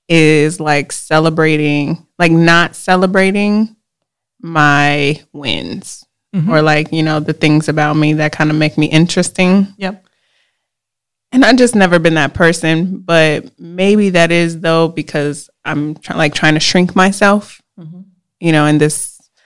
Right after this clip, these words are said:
Speaker 1: idea that women shouldn't be, like, in
Speaker 2: Showy.
Speaker 1: competition and,
Speaker 2: Yeah.
Speaker 1: like, showy, right? So, so yeah, that's the main thing that I can think of.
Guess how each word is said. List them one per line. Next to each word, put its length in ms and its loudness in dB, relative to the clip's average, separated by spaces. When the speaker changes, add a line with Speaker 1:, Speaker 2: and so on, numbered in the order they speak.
Speaker 1:
idea 520 4
that 200 4
women 300 0
shouldn't 420 -2
be, 680 -2
like, 300 -8
in 140 4
Speaker 2:
Showy. 180 4
Speaker 1:
competition 720 2
and, 100 0
Speaker 2:
Yeah. 80 2
Speaker 1:
like, 120 -2
showy, 340 -2
right? 360 -2
So, 580 0
so 120 0
yeah, 200 4
that's 260 0
the 140 -2
main 380 4
thing 180 2
that 120 2
I 100 2
can 200 -4
think 240 -2
of. 300 2